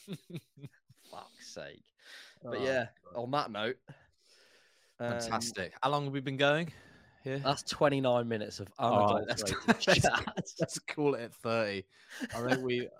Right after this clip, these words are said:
Speaker 2: I think we've hit everything we need to hit. I really
Speaker 1: Yeah.
Speaker 2: do. I think
Speaker 1: Yeah.
Speaker 2: it's going into a dark <laughs> place that we should not go. <laughs>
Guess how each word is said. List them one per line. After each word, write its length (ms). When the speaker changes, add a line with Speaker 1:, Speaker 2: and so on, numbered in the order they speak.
Speaker 2:
I 100
think 260
we've 180
hit 180
everything 500
we 120
need 160
to 60
hit. 200
I 40
really 160
Speaker 1:
Yeah. 240
Speaker 2:
do. 80
I 80
think 120
Speaker 1:
Yeah. 100
Speaker 2:
it's 80
going 260
into 220
a 20
dark 420
<laughs> 80
place 320
that 220
we 60
should 280
not 140
go. 120
<laughs> 60